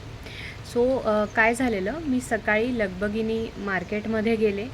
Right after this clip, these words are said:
मंडी भरते इथे एक जवळच, तर, अ, तिथे गेले. तिथून मला, अ, काही भाज्या वगैरे घ्यायच्या होत्या, तर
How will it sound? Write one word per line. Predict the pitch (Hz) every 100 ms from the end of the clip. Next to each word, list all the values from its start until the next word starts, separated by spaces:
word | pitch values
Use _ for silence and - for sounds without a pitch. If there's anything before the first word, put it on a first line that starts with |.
| -
मंडी | 202 190 196 226
भरते | 233 220 - 214
इथे | 202 208 196
एक |
जवळच, | 185 190 180 185 277 - - - - - 220
तर, | 202 202 202
अ, | 202
तिथे | 220 240 233
गेले. | 214 214 339 - - - - -
तिथून | 240 - 277 277
मला, | 269 240 233 233 240
अ, | 214 208 208 202 -
काही | 214 214
भाज्या | 214 208 185 196 196
वगैरे | 196 190 190 208
घ्यायच्या | 208 214 185 202
होत्या, | 190 165 202
तर | -